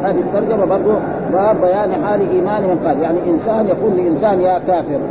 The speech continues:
إيش هذا؟ آه، لا يجوز للإنسان أن يقول للمسلم: "يا كافر" أو "يا منافق" أو "يا فاسق" أو غير ذلك، حتى يثبت عنده فسقه. آه، فباب بيان حال إيمان من قال لأخيه المسلم: "يا كافر"، يعرف أنه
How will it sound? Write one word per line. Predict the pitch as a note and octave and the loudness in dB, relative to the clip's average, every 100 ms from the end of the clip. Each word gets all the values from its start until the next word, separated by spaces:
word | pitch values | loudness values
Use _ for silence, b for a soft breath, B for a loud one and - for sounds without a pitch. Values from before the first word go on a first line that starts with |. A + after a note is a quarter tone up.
| - - - - | -6 -6 -6 -4
إيش | G3+ F3 | -2 0
هذا؟ | E3 D#3 E3 E3+ C#3+ C#3 C#3+ F3 | 0 0 -2 -4 -4 -6 -2 0
آه، | A3+ | 0
لا | A3+ A#3+ A3+ | 2 0 0
يجوز | F#3 G3 | -2 -2
للإنسان | F3+ F3 E3 G#3 G3 | -2 -2 0 0 0
أن | E3+ | 0
يقول | E3+ - F#3 E3 | 0 0 0 2
للمسلم: | D#3 F3+ F#3 F#3 G3 | 2 0 0 0 0
"يا | F3 E3+ | 0 0
كافر" | F#3 E3 D3+ - - - - | 0 0 0 -2 -4 -4 -2
أو | F3 F3+ | 2 2
"يا | F#3 | 2
منافق" | E3+ E3 F#3 F3 E3+ E3 | 2 0 0 -2 -2 0
أو | E3 | 0
"يا | E3+ E3 | 0 0
فاسق" | F3 F3+ F3+ E3 | 0 0 0 -2
أو | D#3+ | -2
غير | D3 D3 | -2 -2
ذلك، | G3 A3+ A#3+ - | 0 0 -2 -4
حتى | G3 F3+ G3+ F#3 - - - | -4 0 0 0 -2 -6 -2
يثبت | G3 G#3+ G3+ F#3+ | 0 0 -2 -4
عنده | F#3+ A3 G#3 B3+ - - - | -2 0 2 0 -2 -6 -2
فسقه. | G3+ - E3 - - - - | -2 0 -2 -2 -6 -6 -4
آه، | E3 F#3 - - | -2 -2 -4 -4
فباب | D#3 G#3+ | 0 0
بيان | F3+ F#3+ G#3+ G3 F3 | 2 2 2 -2 -2
حال | G#3+ G3 F3+ | 0 0 0
إيمان | F3 G#3+ | 0 0
من | F#3+ F3 D3 | 0 -2 -2
قال | G3+ G3 | -2 0
لأخيه | F#3 E3+ - G#3+ G#3 G3 | -2 -2 0 2 2 2
المسلم: | F3 F3 F3 F#3 A3 A#3 G#3 | 2 0 0 0 0 0 0
"يا | G#3 G#3 | -2 0
كافر"، | F3+ D#3+ | 0 0
يعرف | F#3 G3 F#3+ | 0 -2 -2
أنه | F3+ | -2